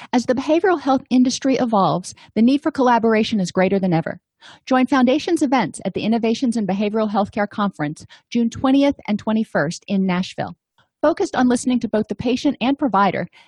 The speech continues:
this conference offers two days of sessions that follow the journey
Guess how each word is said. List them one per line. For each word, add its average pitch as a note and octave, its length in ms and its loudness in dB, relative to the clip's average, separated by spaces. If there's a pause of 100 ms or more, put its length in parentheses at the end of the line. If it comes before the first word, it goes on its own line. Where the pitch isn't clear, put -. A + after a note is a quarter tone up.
(120)
this C#4 140 -2
conference D4 420 0
offers A3+ 360 -2
two - 200 -4
days D4+ 220 0
of D#4 100 -6
sessions G3 540 -4
that - 160 -6
follow A#3+ 260 2
the A#3+ 100 0
journey F#3+ 440 -2